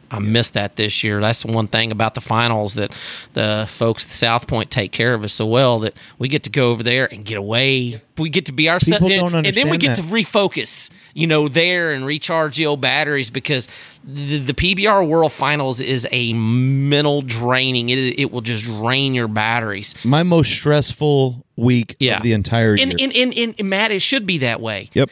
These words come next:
Speaker 1: It's gotta be a challenge. Listen, if we had World Finals like this
Speaker 2: Yep.
Speaker 1: each and every time,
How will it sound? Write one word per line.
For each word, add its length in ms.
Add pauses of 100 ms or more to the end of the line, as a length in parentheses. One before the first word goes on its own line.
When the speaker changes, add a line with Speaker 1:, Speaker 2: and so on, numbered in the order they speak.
(120)
Speaker 1:
It's 220
gotta 260
be 140
a 60
challenge. 580
Listen, 340
if 140
we 140
had 180
World 240
Finals 600 (400)
like 280
this 520
Speaker 2:
Yep. 120
Speaker 1:
each 240
and 80
every 200
time, 420